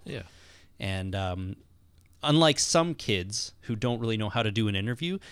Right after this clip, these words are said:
Speaker 2: these girls could speak and they could say something, and they didn't just give one-word answers and things like that, you know?
Speaker 1: Right.
Speaker 2: It was good. I, I enjoyed it quite a bit.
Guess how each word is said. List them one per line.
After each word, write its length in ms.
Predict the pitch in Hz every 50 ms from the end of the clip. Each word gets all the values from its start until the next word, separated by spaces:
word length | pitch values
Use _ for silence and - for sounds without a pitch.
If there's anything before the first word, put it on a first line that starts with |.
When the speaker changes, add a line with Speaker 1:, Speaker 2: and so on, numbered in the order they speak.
| - - - - - - -
Speaker 2:
these 240 | 123 117 117 110 -
girls 340 | - 110 107 104 110 110
could 160 | - - 135 -
speak 320 | - 214 160 104 - -
and 100 | 113 98
they 80 | 107 107
could 160 | - 127 -
say 160 | - 160 151
something, 440 | - - 104 85 - - 82 82 90
and 80 | 90
they 60 | 98 107
didn't 200 | 117 113 107 -
just 240 | 117 - - - - _ - - -
give 120 | 120 104
one-word 360 | 107 110 110 104 101 104 98
answers 480 | 101 98 98 98 - - 87 85 87 -
and 100 | 98 -
things 200 | - 95 87 -
like 160 | 85 82 -
that, 240 | - 82 80 80 -
you 80 | - 98
know? 200 | 92 104 143 - -
Speaker 1:
Right. 140 | - - - - - - - - - -
Speaker 2:
It 80 | -
was 160 | - - 269 -
good. 240 | - 254 - 180
I, 100 | 92 107 113 - -
I 160 | - - 220 - - - -
enjoyed 320 | 135 143 131 139 147 151
it 100 | 131 -
quite 200 | - - 127 120
a 20 |
bit. 200 | 113 - - -